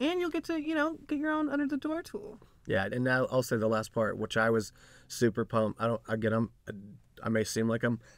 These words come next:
Speaker 2: really social, but I actually don't like talking to people. But it was good for me because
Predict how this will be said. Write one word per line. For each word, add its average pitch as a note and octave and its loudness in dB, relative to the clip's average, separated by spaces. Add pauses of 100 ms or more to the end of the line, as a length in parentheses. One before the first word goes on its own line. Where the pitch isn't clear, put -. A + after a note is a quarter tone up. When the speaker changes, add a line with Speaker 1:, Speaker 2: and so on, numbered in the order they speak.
(140)
Speaker 2:
really B2+ 4
social, B2 0
but A2 4
I A2 6
actually A2 0 (240)
don't A#2+ 2
like A2+ -2
talking A#2 0
to A#2 0
people. B2+ 0 (480)
But C#3 6
it D3 4
was C3+ 2
good D3 2
for C3 0
me C#3 2
because B2 2